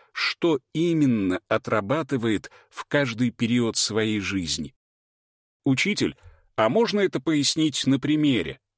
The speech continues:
спросил Маркус, с трепетом обращаясь к мудрецу, когда тот сделал паузу. "Конечно", — однозначно ответил он. "Например, человек заметил: 'Так,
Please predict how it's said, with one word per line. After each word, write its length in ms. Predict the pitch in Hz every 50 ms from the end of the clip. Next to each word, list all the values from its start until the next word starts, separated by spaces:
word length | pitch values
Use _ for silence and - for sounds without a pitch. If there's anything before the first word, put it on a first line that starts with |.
| _ _
спросил 560 | - - - - - 95 92 - - 110 101
Маркус, 560 | 98 104 139 165 151 - - 104 92 - - - - _ _ _ _
с 220 | _ - - - -
трепетом 560 | - 123 120 127 120 - 104 - - 92 95
обращаясь 680 | 85 80 90 90 - - - 113 107 101 95 - -
к 80 | - -
мудрецу, 560 | 104 104 92 92 95 101 - - - 156 139
когда 320 | - 117 98 101 92 101 95
тот 260 | - - 113 110 92
сделал 440 | 80 82 85 95 107 95 98 95 87
паузу. 600 | - _ 98 85 85 69 65 67 67 - - _ _ _ _ _ _ _ _ _ _ _ _ _ _ _ _ _ _
"Конечно", — 540 | - 214 214 190 123 82 - - - - - - _ _ _ _ _
однозначно 800 | - 113 101 113 110 104 90 87 123 135 139 - - - 113 101
ответил 480 | 98 - - 104 101 92 - 101 92 87
он. 220 | 73 64 - - _ _ _ _ _ _ _ _ _ _ -
"Например, 560 | 123 143 139 156 151 175 196 190 175 143 117 - - - _ _ _
человек 720 | - - 135 131 131 131 151 156 139 - - - - -
заметил: 720 | - 104 101 - 123 123 113 107 82 69 - - - - _ _ _ _ _
'Так, 580 | - - - - - _ - - - _ _